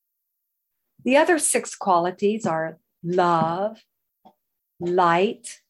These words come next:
power, peace, beauty, and joy.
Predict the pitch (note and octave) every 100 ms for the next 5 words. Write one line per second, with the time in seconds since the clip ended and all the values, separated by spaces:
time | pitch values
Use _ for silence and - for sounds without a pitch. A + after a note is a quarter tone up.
0 | _ _ _ _ - - _ _ - F3+
1 | E3 E3 F3 G#3 A#3 _ _ _ _ _
2 | _ _ _ _ _ - - B3 A3+ C4
3 | - - - _ _ - - _ _ -
4 | _ _ _ E3 G3+ B3+ B3 F#3 D3 B2+
5 | C3 - _ _ - F#3 F3+ C#3 G3+ F#3+
6 | E3 D3+